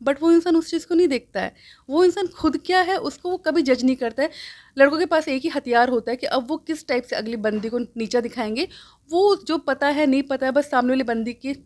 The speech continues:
चरित्र पे उंगली उठाते हैं, "तुम ऐसी, तुम वैसी, तुम ये, तुम वो।" जबकि वो खुद वैसे होते हैं, और जो इंसान जैसा होता है ना, उसको सामने वाला भी इंसान वैसा ही दिखता है। तो ये बात तो फैक्ट है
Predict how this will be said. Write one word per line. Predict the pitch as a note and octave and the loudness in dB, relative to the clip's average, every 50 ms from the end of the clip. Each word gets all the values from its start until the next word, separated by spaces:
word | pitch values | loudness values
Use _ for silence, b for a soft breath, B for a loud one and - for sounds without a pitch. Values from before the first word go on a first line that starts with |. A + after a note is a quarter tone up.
| _ _ | _ _
चरित्र | - A#3+ A3+ A#3+ A#3+ B3 | -4 -4 -4 -4 -6 -8
पे | B3+ - | -8 -4
उंगली | C4+ C4 C4 | -2 0 0
उठाते | C4+ C4+ C4 C#4+ C4 B3+ C#4+ | 0 -2 -2 -4 -4 -4 -4
हैं, | D4 D4 | -6 -6
"तुम | - C4 B3+ B3+ | -4 -2 0 0
ऐसी, | B3 A#3+ A#3 - B3+ B3+ | 0 -2 -4 -6 -8 -8
तुम | - - C#4 C4+ | -6 -4 -2 0
वैसी, | C4 B3+ A#3+ A#3+ - C4 | 2 0 0 0 -4 -10
तुम | C4 - D4+ C#4+ C#4 C4 | -8 -6 -2 0 0 0
ये, | B3 B3 | 0 -4
तुम | B3+ - - D4 C#4 | -4 -4 -4 -2 -2
वो।" | C4 C#4 F4 F4+ B B B B B B B _ - | 0 -2 -2 -4 B B B B B B B _ -6
जबकि | D4 C#4+ - - | -6 -4 -2 0
वो | F4 E4 F#4+ | 0 0 0
खुद | F#4 - _ - F4+ D4+ C#4 | -2 -6 _ -2 0 2 4
वैसे | C4 B3 A3 A3 - B3 | 4 4 4 2 -2 -2
होते | B3 A3 F3+ - - E3+ | -2 -2 -4 -6 -10 -10
हैं, | E3+ | -10
और | - - A#3+ | -6 -4 -4
जो | A3+ C4 D4+ | -2 0 0
इंसान | D#4 D#4 D#4+ F#4 D#4 | 0 0 2 0 0
जैसा | A3 A3 G#3+ A3 A3 - | 2 2 2 2 4 2
होता | F#4 F4 D#4+ B3+ - C4 | 2 2 2 0 -2 -2
है | B3+ | -2
ना, | D4 | -2
उसको | D#4 D4 - E4 | -2 -4 -6 -8
सामने | - D4 A3+ A3 A#3 A#3 | -6 -4 -4 -2 0 0
वाला | A#3+ A#3 A3+ | 0 0 0
भी | A3 C4 | 0 -2
इंसान | B3 B3+ C4+ C4+ B3+ | -6 -4 -6 -4 -2
वैसा | A3+ F#3 F#3+ F#3+ - A3+ | -2 -4 -4 -4 -6 -8
ही | A3+ C4+ D4+ D4+ - G#3 | -8 -8 -10 -12 -14 -12
दिखता | F#3+ F#3+ F#3 - _ E3+ - | -12 -12 -12 -8 _ -6 -6
है। | F#3+ - - B B B B B B B - | -6 -6 -10 B B B B B B B -10
तो | C4 | -6
ये | A#3+ B3+ C#4+ | -2 -2 0
बात | D4 B3 C#4 C4 C4 - | 0 0 -2 -2 -2 -6
तो | D4 | -10
फैक्ट | C#4 - B3 A3 A3+ _ - | -6 -4 -4 -4 -4 _ -8
है | C#4 C#4 E4 | -8 -8 -8